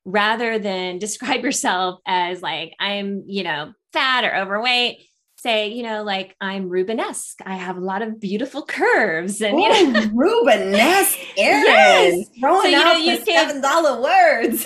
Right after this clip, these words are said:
Speaker 2: <laughs>
Speaker 1: Yes. Uh, my, my mentor was an English, um,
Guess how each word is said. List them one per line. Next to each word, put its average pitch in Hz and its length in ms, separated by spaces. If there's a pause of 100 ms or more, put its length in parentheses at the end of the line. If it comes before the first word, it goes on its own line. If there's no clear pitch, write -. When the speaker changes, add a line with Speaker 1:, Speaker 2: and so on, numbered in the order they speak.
Speaker 2:
<laughs> 587 80
Speaker 1:
Yes. 320 800 (640)
Uh, 247 240
my, 277 420
my 320 160
mentor 226 580
was 196 220
an 190 100
English, 202 600
um, 180 560